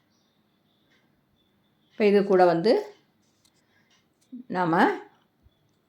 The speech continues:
கொஞ்சமா வினிகர் சேர்க்குறேன். ஒரு டேபிள் ஸ்பூன் வினிகர். வினிகர் இல்லைன்னா நீங்க வந்து லெமன் ஜூஸ் இருந்தா, லெமன் இருந்தா அந்த ஜூஸும் கூட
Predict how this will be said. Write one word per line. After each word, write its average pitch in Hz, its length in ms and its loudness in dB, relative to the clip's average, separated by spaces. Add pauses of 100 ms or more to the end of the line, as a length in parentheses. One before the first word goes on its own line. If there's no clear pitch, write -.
(2750)
கொஞ்சமா 190 520 -2 (2750)
வினிகர் 220 480 2
சேர்க்குறேன். 180 380 -6 (220)
ஒரு 202 220 4
டேபிள் 165 300 2
ஸ்பூன் 392 280 -4
வினிகர். 147 380 -4 (640)
வினிகர் 226 340 2
இல்லைன்னா 170 360 0
நீங்க 190 220 0
வந்து 190 220 0
லெமன் 190 240 0
ஜூஸ் 202 240 0
இருந்தா, 175 240 0 (180)
லெமன் 185 280 2
இருந்தா 185 280 -2
அந்த 190 180 -2
ஜூஸும் 190 320 0
கூட 180 120 0